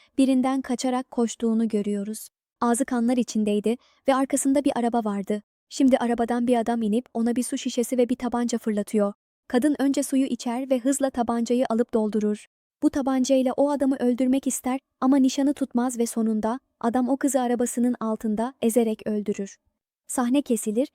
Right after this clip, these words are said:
ve tekrar çölde yürüyen bir kız gösterilir. Onun adı Bobby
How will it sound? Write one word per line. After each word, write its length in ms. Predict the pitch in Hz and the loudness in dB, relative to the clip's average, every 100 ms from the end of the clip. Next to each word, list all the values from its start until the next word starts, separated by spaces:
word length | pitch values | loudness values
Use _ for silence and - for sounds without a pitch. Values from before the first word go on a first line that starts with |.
| _ - | _ -2
ve 80 | 269 | 2
tekrar 420 | 294 294 262 262 | 2 0 -2 -4
çölde 320 | - 262 247 | 0 0 2
yürüyen 460 | 247 240 240 254 262 | 2 0 0 -2 -2
bir 60 | |
kız 240 | 262 277 233 | 0 -2 0
gösterilir. 680 | 226 220 214 208 202 202 - _ _ _ | -4 -4 -4 -4 -6 -10 -18 _ _ _
Onun 240 | 247 240 233 | 2 4 4
adı 240 | 220 220 | 2 4
Bobby 340 | 226 220 220 | 2 4 0